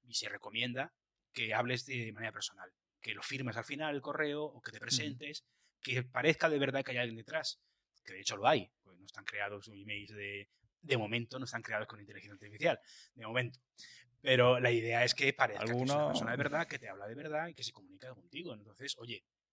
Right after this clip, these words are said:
Speaker 2: Hmm.
Speaker 1: firma el email, ah, y asegúrate de que si vas a responder, pues, al email, porque los emails se pueden responder, no olvidemos que esto es parte de una conversación, que la, que procuramos que la gente responda, am,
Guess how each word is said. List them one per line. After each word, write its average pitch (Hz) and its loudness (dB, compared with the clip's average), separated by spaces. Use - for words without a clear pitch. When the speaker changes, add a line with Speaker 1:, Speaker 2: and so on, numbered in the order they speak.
Speaker 2:
Hmm. 127 -4
Speaker 1:
firma 101 2
el 101 -10
email, 165 4
ah, 110 2
y 139 -6
asegúrate 110 0
de 131 -2
que 143 0
si 113 0
vas 113 -4
a 110 -6
responder, 151 -4
pues, 123 -6
al 131 4
email, 147 4
porque - -12
los - -18
emails 113 -4
se 117 -4
pueden 123 -4
responder, 127 2
no 107 -14
olvidemos 107 -4
que - -12
esto - -4
es - -16
parte 117 -4
de 110 -8
una 110 -6
conversación, 113 -6
que 135 -2
la, 120 2
que - -14
procuramos 120 0
que 117 -14
la 107 -8
gente 113 -12
responda, 165 -2
am, 120 6